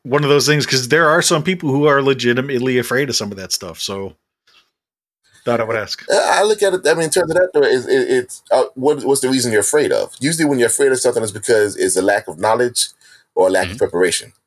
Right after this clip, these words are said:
Speaker 2: You know, so since, like I said, I, I was quote unquote prayed up, and, you know, uh, and I try to stay that way, and, and I have the faith that I can overcome it.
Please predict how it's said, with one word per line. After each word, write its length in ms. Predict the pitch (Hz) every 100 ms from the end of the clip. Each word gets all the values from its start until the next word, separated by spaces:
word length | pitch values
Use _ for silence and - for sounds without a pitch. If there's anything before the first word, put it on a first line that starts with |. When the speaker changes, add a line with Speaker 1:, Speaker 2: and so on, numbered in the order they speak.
| _ _
Speaker 2:
You 80 | -
know, 100 | 87
so 480 | 92 98 92 82 78 _ 107 _ _
since, 180 | 120 107
like 120 | 104
I 20 |
said, 180 | - 95
I, 100 | 95
I 280 | 113 - 104
was 280 | 104 98 -
quote 240 | - 110
unquote 320 | 104 110 90
prayed 280 | - 123 104
up, 260 | 131 - - _ _ _ -
and, 160 | 107 92 -
you 120 | 127
know, 300 | 98 85 76 - _ 82
uh, 180 | 90 82
and 80 | 85
I 60 |
try 200 | 85 110
to 60 | 104
stay 160 | 98 90
that 160 | 82
way, 260 | 82 80 80 - - -
and, 180 | - 95
and 120 | 90 95
I 40 |
have 260 | 98 85 - -
the 100 | 95
faith 320 | - 113 101
that 100 | 95
I 60 |
can 100 | 92 98
overcome 460 | 90 123 156 143
it. 140 | 85